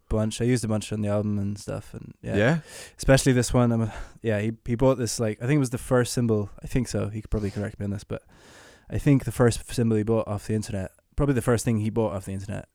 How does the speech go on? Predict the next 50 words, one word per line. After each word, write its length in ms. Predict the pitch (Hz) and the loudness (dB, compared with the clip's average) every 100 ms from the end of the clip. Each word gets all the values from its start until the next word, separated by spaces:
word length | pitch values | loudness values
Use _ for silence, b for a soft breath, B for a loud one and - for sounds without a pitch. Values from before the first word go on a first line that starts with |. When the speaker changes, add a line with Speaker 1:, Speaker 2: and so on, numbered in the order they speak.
| _ | _
Speaker 1:
it 60 | 107 | -8
was 140 | 101 104 | -8 -8
this 180 | - - | -12 -14
hunk 400 | - - 123 113 | -10 -2 -2 -2
of 80 | 104 | -4
shite 340 | 110 101 - | -2 -2 -6
Zildjian 460 | 107 107 104 101 95 | -6 -4 -4 -4 -6
piece 200 | 107 - | -8 -8
of 60 | |
shit 300 | - 101 95 _ - | -10 -8 -10 _ -4
from, 80 | 98 | 0
Speaker 2:
Yeah? 160 | 120 | 2
Speaker 1:
like, 340 | 226 90 - _ b b b b | 0 -4 -14 _ b b b b
someone 280 | 147 135 | 2 4
kinda 200 | 123 120 | 4 2
ripped 180 | 113 107 | 2 2
him 80 | 110 | 0
off. 240 | 110 101 | 0 -2
It 60 | 104 | -6
was, 100 | 98 | -6
like, 180 | 92 - | -8 -8
Speaker 2:
Oh, 60 | 113 | -4
Speaker 1:
nine, 140 | 110 113 | -2 -2
Speaker 2:
shit. 180 | - | -2
Speaker 1:
ninety 320 | 113 113 107 107 | 0 2 2 0
quid, 320 | 117 107 - | 2 0 0
but 100 | 98 | -6
it 40 | |
was, 140 | 98 101 | -6 -6
like, 400 | 95 - - - | -8 -10 -20 -10
just 220 | 110 - | -8 -6
the 100 | 104 | -4
worst 680 | 101 110 107 110 - - - | 0 2 2 0 -6 -16 -12
sounding 340 | 104 98 95 95 | -8 -6 -6 -6
thing. 220 | 104 98 | -8 -6
It 20 | |
was, 80 | 101 | -6
like, 160 | 90 | -4
Speaker 2:
Oh, 40 | 92 | -4
Speaker 1:
a, 100 | 90 | -4
Speaker 2:
no. 320 | 85 82 85 85 B B B | -4 -6 -8 -10 B B B
Speaker 1:
not 180 | 139 143 | 4 6
a 80 | 131 | 6
Z 180 | 135 127 | 6 4
B 220 | 123 117 | 4 -2
T, 320 | - 131 131 | 2 2 2
but 200 | 120 - | 0 -2
something 360 | - 135 120 107 | -2 -2 -2 -2
like 200 | 101 - | -4 -4
that. 240 | 101 | -6